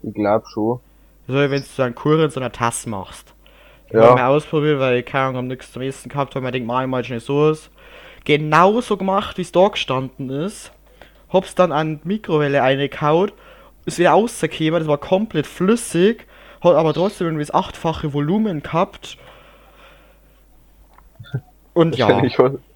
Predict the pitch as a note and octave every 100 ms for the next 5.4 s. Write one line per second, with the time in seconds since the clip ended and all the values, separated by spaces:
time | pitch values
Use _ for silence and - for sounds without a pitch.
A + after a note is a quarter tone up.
0 | _ - - E3 D#3+ - - F#3 F#3+ D#3
1 | D#3 D#3+ D3+ D3 D3 D3 C#3 - D3+ C#3+
2 | C#3+ B2+ A2+ A2+ C#3 B2+ A2+ B2 - A#2
3 | A#2+ B2 A#2 A#2+ B2+ - A#2+ A#2 B2 A2
4 | D#3 C3 C3+ C#3+ - - B2+ - - -
5 | B2 B2+ C3